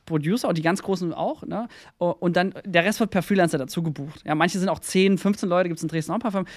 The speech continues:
aber nie so viel, weil das, der Rest ist ja auch Risiko, was du hast. Aber ich sag mir halt als Unternehmer, so ein Kameramann in unserer Qualität, ne? Der kostet so Tagessatz tausend bis zweitausend Euro Tagessatz, je nachdem, ob's ein T-V-Spot ist oder ein Imagefilm so. Und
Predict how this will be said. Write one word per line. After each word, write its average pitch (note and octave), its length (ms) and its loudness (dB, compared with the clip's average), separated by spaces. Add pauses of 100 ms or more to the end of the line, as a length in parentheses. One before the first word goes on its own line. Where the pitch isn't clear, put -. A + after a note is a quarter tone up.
aber E3 180 2
nie F3+ 140 8
so F#3 140 2
viel, G3 260 0
weil D#3 180 4
das, D3 180 -8
der D#3+ 180 -6
Rest - 220 -2 (160)
ist G3+ 140 -2
ja A#3 80 6
auch G#3 100 2
Risiko, A#3 420 2
was C#3+ 160 -2
du D3 100 -8
hast. C#3 260 -8 (280)
Aber F3 120 2
ich G3 80 0
sag B3 160 2
mir A3+ 60 2
halt G3+ 100 4
als F#3+ 120 0
Unternehmer, G3 500 0 (580)
so - 140 -2
ein G3 60 2
Kameramann E3+ 480 4
in F#3 80 -2
unserer A3 180 -2
Qualität, E3+ 480 0
ne? G3+ 220 -4 (240)
Der F3 100 -2
kostet A#3+ 240 -2
so G3 80 -4
Tagessatz G3+ 500 -4
tausend A#3 380 2
bis G3+ 200 -6
zweitausend F#3 460 0
Euro D#3+ 140 -2
Tagessatz, C#3 540 -6
je F3 80 -6
nachdem, F3 240 -2
ob's D3+ 160 -2
ein D#3 40 -6
T-V-Spot E3+ 440 -4
ist D#3+ 180 -8
oder D#3 140 -4
ein D3 80 -4
Imagefilm D3 420 -2
so. C#3+ 160 -6 (380)
Und E3 240 0